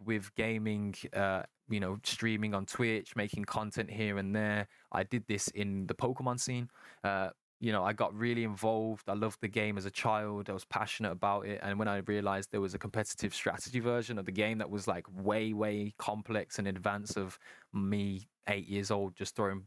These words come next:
Pokeballs or Safari Balls at a Dratini and it wouldn't catch the little fucker. Um, but, uh, it was, it was very in-depth. It involved, for me personally, I like to say it was chess, poker,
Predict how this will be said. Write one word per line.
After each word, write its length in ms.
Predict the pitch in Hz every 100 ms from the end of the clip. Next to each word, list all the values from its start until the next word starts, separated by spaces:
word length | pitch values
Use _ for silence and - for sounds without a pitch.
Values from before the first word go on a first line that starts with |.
| -
Pokeballs 520 | 104 98 110 107 98
or 60 | 87
Safari 460 | 101 - 95 104
Balls 300 | 107 110 107
at 120 | 104
a 40 | 92
Dratini 480 | 95 - 107 107 117
and 80 |
it 100 | 95
wouldn't 240 | 92 90 -
catch 400 | 110 113 - -
the 80 | 107
little 160 | 101
fucker. 340 | - 127 143 147 - - _ -
Um, 420 | 92 95 92 92 - _ _ _ _ - -
but, 180 | 113 113 - - - -
uh, 220 | 98 98 -
it 160 | 113
was, 180 | 110 101
it 100 | 113
was 180 | 107 101
very 280 | 113 117 107
in-depth. 560 | 104 104 107 - -
It 60 | 98
involved, 480 | 107 104 104 101 - _
for 80 | 110
me 240 | 104 113
personally, 380 | 110 113 110 113
I 40 | 101
like 140 | 98
to 80 | -
say 160 | 110
it 80 | 101
was 140 | 92 -
chess, 520 | - 131 120 - - -
poker, 540 | 117 110 - 107